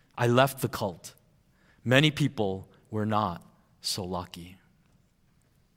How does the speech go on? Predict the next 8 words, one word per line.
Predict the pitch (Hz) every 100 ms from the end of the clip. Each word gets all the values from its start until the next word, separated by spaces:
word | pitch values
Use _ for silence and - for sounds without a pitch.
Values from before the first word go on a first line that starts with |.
| _ _ _ _ _ _ - - - - - - - - _ _ _ _
Why | 127 226
do |
I | 196
share | 151 147 139
this | 113
story | - 123 117 113
with | 101 92 95
you? | 87